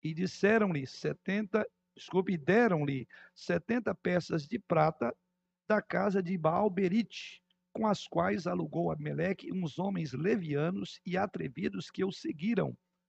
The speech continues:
Foi à casa de seu pai, a Ofra, e matou os seus irmãos, os filhos de Jerubal, setenta homens, sobre uma pedra. Porém, Jotão, filho menor de Jerubal, ficou porque se escondera.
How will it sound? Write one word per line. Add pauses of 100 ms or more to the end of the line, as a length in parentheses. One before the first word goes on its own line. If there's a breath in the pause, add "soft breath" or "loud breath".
(320)
Foi
à
casa
de
seu
pai,
a
Ofra, (420)
e
matou
os
seus
irmãos,
os
filhos
de
Jerubal,
setenta
homens, (300)
sobre
uma
pedra. (380)
Porém,
Jotão,
filho
menor
de
Jerubal,
ficou
porque
se
escondera.